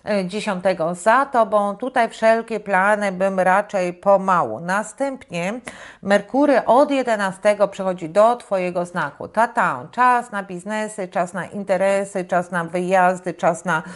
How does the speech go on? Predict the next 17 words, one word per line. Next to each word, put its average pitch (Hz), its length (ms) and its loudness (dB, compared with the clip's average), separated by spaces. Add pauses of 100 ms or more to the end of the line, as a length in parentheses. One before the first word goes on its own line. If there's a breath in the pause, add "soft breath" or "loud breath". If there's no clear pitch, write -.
(200 loud breath)
rozmowy, 190 680 2
znowu 220 340 0
poprawy 190 560 0
sytuacji 175 760 -4
finansowych, 185 720 -2
znowu 220 300 0
jesteś 185 340 -4
pełen 208 440 4
inicjatywy, 185 960 -2
znowu 214 300 -2
masz 185 220 -2
dobre 196 360 4 (340 loud breath)
pomysły, 202 520 0
czas 190 220 0
na 185 100 -2
rozmowy, 208 580 0
na, 175 380 0